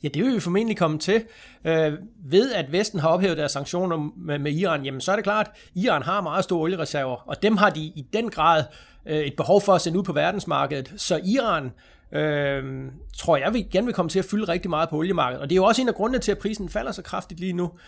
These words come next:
Fordi der er jo ikke nogen hemmelighed, at Iran og Saudi-Arabien ikke er de bedste venner. Og der kører altså også et internt magtspil mellem de her to meget store olieproducenter. Simpelthen om at,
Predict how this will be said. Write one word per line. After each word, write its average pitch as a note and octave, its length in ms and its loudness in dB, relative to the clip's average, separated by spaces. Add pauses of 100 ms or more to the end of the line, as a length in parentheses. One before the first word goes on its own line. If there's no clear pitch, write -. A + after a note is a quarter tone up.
(180)
Fordi F#3 140 0
der D#3+ 60 0
er D#3 40 2
jo E3+ 60 2
ikke G#3 80 2
nogen A3 140 2
hemmelighed, F#3+ 360 6
at D#3 80 0
Iran F#3+ 260 2
og D3+ 60 -2
Saudi-Arabien D3 720 2
ikke F3+ 200 0
er F3+ 40 2
de - 60 -8
bedste F#3 340 0
venner. F3 220 0 (300)
Og C#3+ 100 -6
der E3 80 2
kører B3 280 4
altså D#3+ 200 2
også G3+ 200 2
et - 20 -12
internt G3 400 0
magtspil E3 400 -2
mellem G#3 220 2
de G3 120 2
her F3 120 0
to F3+ 260 0
meget E3+ 280 2
store F#3+ 180 2
olieproducenter. D#3 680 -2 (360)
Simpelthen A3 320 4
om F3+ 160 2
at, E3+ 100 4